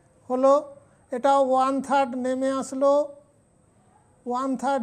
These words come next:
হেড নামলো। আচ্ছা, এই যে মাঝে পাঁচ নম্বর পয়েন্ট, এটা নাভির পয়েন্ট। এবারে এই যে কোমরটা আমার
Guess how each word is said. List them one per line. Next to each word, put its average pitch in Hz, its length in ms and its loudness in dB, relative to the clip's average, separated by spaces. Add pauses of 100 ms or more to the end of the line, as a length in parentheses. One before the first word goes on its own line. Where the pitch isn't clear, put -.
হেড 254 160 0 (140)
নামলো। 254 360 0 (1000)
আচ্ছা, 202 280 -12 (520)
এই 277 140 2
যে 294 80 4 (220)
মাঝে 254 260 2 (140)
পাঁচ 254 160 -2 (120)
নম্বর 285 320 2
পয়েন্ট, 277 280 0
এটা 277 140 2 (120)
নাভির 247 420 -4
পয়েন্ট। 277 300 0 (180)
এবারে 269 320 4 (600)
এই 247 140 -2
যে 285 60 0 (120)
কোমরটা 285 520 4 (120)
আমার 277 200 2